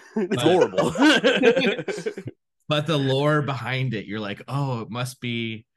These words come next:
Speaker 3: you know, and then there's that whole, the whole thing is that, is the,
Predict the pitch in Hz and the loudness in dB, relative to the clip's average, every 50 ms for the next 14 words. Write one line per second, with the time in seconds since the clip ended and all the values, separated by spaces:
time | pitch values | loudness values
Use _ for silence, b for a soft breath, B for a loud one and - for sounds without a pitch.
0 | _ _ _ _ _ - 117 120 120 113 113 117 113 - 120 135 135 143 135 127 | _ _ _ _ _ -14 -12 -10 -10 -10 -10 -10 -10 -10 -10 -8 -8 -6 -6 -8
1 | 127 123 123 107 107 - 131 139 131 - 107 120 117 113 127 123 123 123 147 139 | -8 -8 -10 -12 -12 -10 -10 -10 -10 -10 -10 -12 -10 -10 -10 -10 -8 -8 -10 -10
2 | 127 127 120 117 110 110 104 101 95 - _ _ _ _ _ 117 120 117 104 95 | -10 -10 -12 -12 -12 -14 -14 -16 -16 -20 _ _ _ _ _ -14 -14 -14 -14 -16
3 | 90 92 107 104 101 98 95 92 | -14 -12 -10 -8 -8 -8 -8 -10